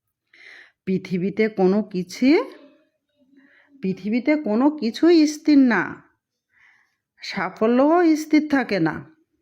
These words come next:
আপনি এখন যে জায়গায় আছেন, সেখানে থেকে যদি থাকেন, তাহলে আপনি পিছিয়ে পড়বেন। এই জন্য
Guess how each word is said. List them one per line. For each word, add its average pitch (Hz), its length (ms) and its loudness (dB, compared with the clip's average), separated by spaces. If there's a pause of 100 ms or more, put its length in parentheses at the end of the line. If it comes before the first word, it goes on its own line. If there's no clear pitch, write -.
(960)
আপনি 196 540 0
এখন 262 840 0
যে 190 240 2
জায়গায় 175 440 0
আছেন, 262 500 0 (1040)
সেখানে 240 580 0 (260)
থেকে 277 300 4
যদি 233 560 0 (540)
থাকেন, 214 500 -2 (920)
তাহলে 208 320 0
আপনি 233 500 0 (2000)
পিছিয়ে 302 460 2
পড়বেন। 160 500 -2 (360)
এই 180 180 0
জন্য 208 540 0